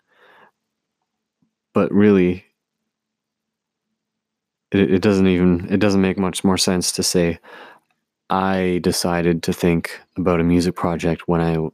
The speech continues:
was meditating." Actually, I, like, I didn't decide that, right? 'Cause I didn't, I was meditating. I wanted to not be thinking about anything, but thoughts came into, into my head anyway.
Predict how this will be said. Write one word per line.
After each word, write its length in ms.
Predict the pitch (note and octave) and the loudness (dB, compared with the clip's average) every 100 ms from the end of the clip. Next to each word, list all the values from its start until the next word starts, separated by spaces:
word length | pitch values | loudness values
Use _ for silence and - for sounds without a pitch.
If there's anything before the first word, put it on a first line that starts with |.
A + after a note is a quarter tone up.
| _ _ | _ _
was 200 | F#2 E2 | -6 -4
meditating." 640 | F2 F2 F2 F2 - - G2 _ _ _ _ _ _ _ _ _ _ _ _ _ _ _ _ - - - _ | -2 -2 -2 -6 -8 -14 -18 _ _ _ _ _ _ _ _ _ _ _ _ _ _ _ _ -20 -20 -20 _
Actually, 300 | G2 - G2 | -6 0 2
I, 120 | E2+ D#2+ - _ _ | 2 0 -8 _ _
like, 200 | G2 F2 | -2 0
I 100 | F#2 | 0
didn't 320 | - G2+ F#2+ - | 2 2 2 0
decide 400 | E2 - - - | -2 -2 -2 -4
that, 220 | E2 - | -6 -6
right? 320 | F2 F2+ - - - | -2 -2 -4 -10 -10
'Cause 160 | F#2+ F2+ | -4 -2
I 80 | |
didn't, 260 | E2+ G2 F2 - _ - | 0 0 -2 -6 _ -6
I 120 | F#2 | -2
was 140 | F#2 F2+ | 0 2
meditating. 520 | F#2+ F#2 F2+ E2 E2 | 0 0 0 0 0
I 80 | E2+ | 0
wanted 360 | E2+ F2 E2+ | 0 0 -2
to 500 | - E2 D#2 D#2+ E2 - | -4 -4 -4 -6 -8 -4
not 200 | F#2+ D2 | -4 -4
be 80 | F2 | -4
thinking 300 | - F2+ F2 | -4 -2 -2
about 220 | E2 E2 | -2 0
anything, 520 | F#2 G2 - F2 F2+ _ _ _ _ _ _ _ _ _ - | 0 -2 -6 -10 -12 _ _ _ _ _ _ _ _ _ -6
but 160 | - | -4
thoughts 300 | - F2 D2+ | -2 -4 -4
came 200 | - F2+ | -2 0
into, 140 | E2+ D#2+ | 0 -2
into 200 | E2+ E2 | -2 -2
my 160 | E2+ | -2
head 240 | D#2 F2 E2+ | -2 -2 0
anyway. 520 | F2 D#2+ - F#2+ | 0 -2 -6 -12